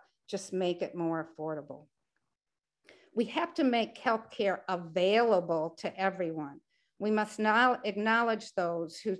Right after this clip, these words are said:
may still have difficulties when proposing solutions. We can make, not make policies that further sam-, disenfranchise groups because it remains unaffordable still.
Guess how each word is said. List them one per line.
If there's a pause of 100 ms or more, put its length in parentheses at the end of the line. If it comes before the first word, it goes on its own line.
(140)
may
still
have
difficulties
when
proposing
solutions. (440)
We
can
make,
not
make
policies
that (140)
further
sam-, (180)
disenfranchise
groups (600)
because
it
remains
unaffordable
still.